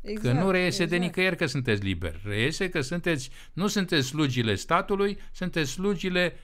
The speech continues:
Speaker 1: firmelor care vă livrează marfa. Nicio urmă de libertate.
Speaker 2: Domnule
Speaker 1: Eu
Speaker 2: Patru.
Speaker 1: pot să mă laud că sunt liber.
Speaker 2: Absolut.
Speaker 1: Eu,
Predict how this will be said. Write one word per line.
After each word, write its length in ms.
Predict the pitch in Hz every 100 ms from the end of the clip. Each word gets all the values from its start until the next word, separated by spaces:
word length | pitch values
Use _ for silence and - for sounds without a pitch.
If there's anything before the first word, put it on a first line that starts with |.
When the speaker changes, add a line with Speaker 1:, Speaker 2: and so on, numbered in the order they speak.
| -
Speaker 1:
firmelor 580 | - 202 190 185 180 180
care 220 | 165 165
vă 120 | 156
livrează 480 | 165 156 170 151 156
marfa. 460 | 147 120 - 107 - - - - - - - - - - -
Nicio 320 | 156 180 -
urmă 340 | 165 170 165 147
de 80 | 139
libertate. 600 | 135 123 120 90 - 214
Speaker 2:
Domnule 300 | 190 190 185
Speaker 1:
Eu 120 | 180
Speaker 2:
Patru. 160 | 208 214
Speaker 1:
pot 120 | 208
să 120 | 180
mă 120 | 160
laud 360 | 143 156 156 131
că 180 | 131 139
sunt 220 | 135 123
liber. 400 | 110 85 71 - - - -
Speaker 2:
Absolut. 440 | 208 214 208 196
Speaker 1:
Eu, 120 | 247